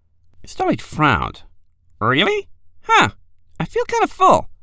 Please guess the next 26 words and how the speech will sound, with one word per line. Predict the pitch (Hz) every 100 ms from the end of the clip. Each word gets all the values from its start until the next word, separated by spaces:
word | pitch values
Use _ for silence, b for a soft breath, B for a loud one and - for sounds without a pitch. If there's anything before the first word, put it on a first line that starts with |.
| - - - - - -
"Lucky," | 214 208 202 - 180 175 175
Maple | 127 92 - 92
murmured | 90 87 80
weakly, | 90 82 82 80
not | 87 80
questioning | 98 90 - 76
it. | 80 - - - _ _ _ _
"Right." | 262 233 - - - - -
Starlight | - - 208 196
slipped | 131 117
free | - 123
from | 120 117 107
her | 101
embrace, | 90 104 82 -
the | - 90
pleasant | 107 98 90 -
rightness | 101 104 110 -
of | 85
the | 87
pink | 101 -
flame | - 107 90
still | 85 - 110
trailing | - 104 117 82
off | 67
her | - 95
horn. | 101 50